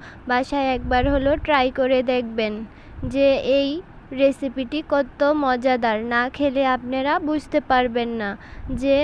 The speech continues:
মলাঙ্গি মাছেরও এত মজাদার একটি কাবাবের রেসিপি তৈরি করা যায়। আমি আপনাদের দেখুন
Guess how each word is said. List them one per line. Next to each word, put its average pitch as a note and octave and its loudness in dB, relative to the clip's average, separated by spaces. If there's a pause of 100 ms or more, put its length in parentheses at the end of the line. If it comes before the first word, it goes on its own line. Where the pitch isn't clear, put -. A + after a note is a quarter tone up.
(100)
মলাঙ্গি B3+ 0
মাছেরও C4+ 0 (240)
এত B3+ -4 (180)
মজাদার C4 0
একটি C4 -4 (140)
কাবাবের C4+ 0 (140)
রেসিপি C4+ -2 (120)
তৈরি C4+ 0
করা B3 2
যায়। G3+ -2 (400)
আমি C4 -2 (120)
আপনাদের C4+ -2 (200)
দেখুন C#4 0